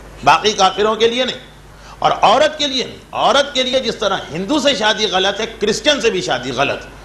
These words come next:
मुसलमान मर्द अहले किताब औरत से शादी कर सकता हो, इस तरह के वो अपने मजहब पे बाकी रहे। वो कहे कि मैं मुसल-, मुसलमान हो जाती हूँ तो, तो मसला ही ख़त्म।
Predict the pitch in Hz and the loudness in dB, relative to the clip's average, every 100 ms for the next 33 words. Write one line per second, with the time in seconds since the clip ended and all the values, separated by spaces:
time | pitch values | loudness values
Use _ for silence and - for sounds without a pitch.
0 | - - - - - - 160 196 196 220 | -20 -20 -18 -16 -12 -2 2 4 4 2
1 | 285 262 165 117 - 175 185 190 180 180 | 2 0 -6 -8 -4 -2 0 -2 -2 2
2 | 202 247 - 185 208 - 202 180 165 170 | 4 2 0 0 0 -2 -4 0 0 0
3 | 175 - 180 240 233 - 247 240 240 247 | -6 0 2 2 -2 0 2 4 2 -2
4 | 254 254 - 220 226 233 214 185 - 185 | -4 -6 -2 0 0 0 0 0 0 -4
5 | 160 147 170 170 196 127 113 147 117 - | -2 0 0 2 0 0 -2 -2 -4 -6
6 | - - - - - - - 185 226 226 | -12 -18 -18 -18 -18 -18 0 4 4 4
7 | 240 233 226 180 156 160 156 - 135 - | 2 -2 -4 -6 0 2 2 -2 -4 -2
8 | 147 165 233 220 233 240 240 233 240 226 | 2 2 4 2 2 0 -2 -6 -4 -2
9 | 233 220 185 175 165 160 123 - | 0 0 0 0 0 -2 -6 -8